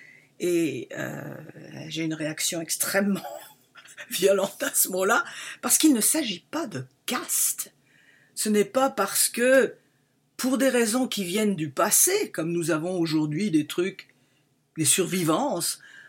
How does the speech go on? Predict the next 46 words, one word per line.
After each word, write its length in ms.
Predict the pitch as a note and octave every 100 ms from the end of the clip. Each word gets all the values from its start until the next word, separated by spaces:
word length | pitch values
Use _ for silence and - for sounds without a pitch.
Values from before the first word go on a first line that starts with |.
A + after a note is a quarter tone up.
| -
euh, 320 | E3 D#3 D3 D3
les, 260 | E3+ F#3
les, 200 | F3 F3
les 160 | F#3 F#3
femmes 240 | F#3 G3+
fertiles 440 | G3 F3+ - A3+ A3
sont 220 | - E3
habillées 340 | E3 E3+ E3 F3+
en 180 | D#3+ D3+
rouge 420 | F#3 G#3 G3+ E3
et 100 | E3
les 140 | E3
femmes 500 | E3 F3+ F#3 F3 E3 - - -
qui 140 | - G3+
sont, 520 | - F#3 F#3 F3 F3+
qui 120 | G3
ne 100 | G3
sont 180 | F#3 F3+
plus 140 | F3+
fertiles 420 | E3+ F3 - G#3+ G3+
sont 220 | F#3 -
habillées 300 | F3 F3+ G3
en 160 | G3
bleu 380 | F3+ G3+ A#3 A#3+
et 60 | G3+
les 120 | G#3+
petites 320 | A#3 A#3 A#3+
filles 240 | - B3 A#3+
sont 200 | G3+ G#3+
habillées 300 | G3 G3+ G3+
en 160 | G3+
vert 240 | F3 G#3+ F#3+
jusqu'à 260 | F3+ G3
ce 60 | G3
qu'elles 160 | G3
soient 160 | F#3+ F3
pubères, 420 | D#3+ D3+ A#3 C4+ - - - - - -
ça 200 | - C4
ne 60 | B3+
veut 100 | C#4+
pas 140 | A#3+
dire 180 | D#4+ F4
que 100 | G#3+
ce 140 | G#3+
sont 200 | G#3 B3+
des 220 | G3+ F3+